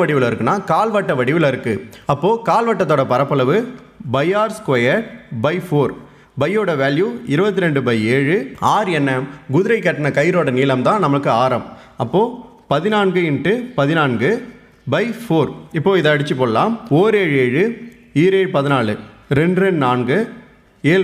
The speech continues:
ரெண்டு பதினாலு. இப்போ இந்த ரெண்டுக்கும் இந்த ரெண்டுக்கும் கேன்சல் ஆச்சுன்னா பேலன்ஸ் இருக்கிறது இருபத்திரெண்டு into ஏழு. இருபத்திரெண்டு ஏழு பெருக்குனா நூத்தி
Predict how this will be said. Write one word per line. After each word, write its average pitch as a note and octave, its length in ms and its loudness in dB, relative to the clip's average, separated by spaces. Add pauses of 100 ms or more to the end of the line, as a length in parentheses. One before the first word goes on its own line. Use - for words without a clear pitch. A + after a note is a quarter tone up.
ரெண்டு E3 240 -2
பதினாலு. B2+ 360 0 (420)
இப்போ E3 140 0 (100)
இந்த D#3+ 180 0
ரெண்டுக்கும் E3+ 300 0
இந்த C#3+ 140 0
ரெண்டுக்கும் C#3+ 320 -2
கேன்சல் C3+ 300 -2
ஆச்சுன்னா G#2+ 260 0 (800)
பேலன்ஸ் G3+ 440 2
இருக்கிறது D3+ 400 2 (300)
இருபத்திரெண்டு F#3+ 560 2
into B2+ 200 0 (160)
ஏழு. G#2+ 200 0 (180)
இருபத்திரெண்டு G3 440 4 (120)
ஏழு D#3+ 220 2
பெருக்குனா A#2+ 320 0 (460)
நூத்தி G#3+ 280 0